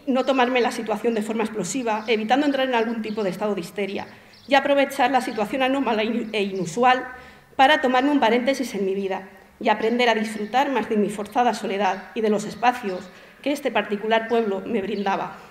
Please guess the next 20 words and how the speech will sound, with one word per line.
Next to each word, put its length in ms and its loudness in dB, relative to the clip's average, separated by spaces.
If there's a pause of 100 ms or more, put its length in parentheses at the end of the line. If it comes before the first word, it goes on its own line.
(960)
Mi 120 2
historia 340 4
más 180 2
reciente 500 2
comienza 440 0
hace 180 -6
un 120 0
año 120 0
y 60 0
cuatro 280 -2
meses, 500 -8 (280)
exactamente 800 2
el 80 -6
dieciocho 480 -2
de 80 4
abril 360 0
del 140 0
dos 140 -4
mil 140 -2
diecinueve, 580 -2